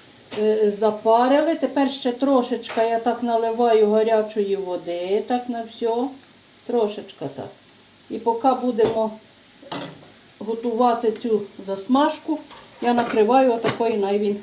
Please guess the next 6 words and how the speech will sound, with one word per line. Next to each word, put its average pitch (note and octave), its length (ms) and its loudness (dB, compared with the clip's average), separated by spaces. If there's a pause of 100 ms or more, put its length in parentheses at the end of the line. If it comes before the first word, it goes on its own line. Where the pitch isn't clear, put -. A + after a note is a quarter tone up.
ще - 200 -6
доходить. F#3 480 -4 (3500)
А F#3+ 100 -8
тут D4 280 -4 (160)
висипаємо B3 840 0
тепер A#3+ 340 -2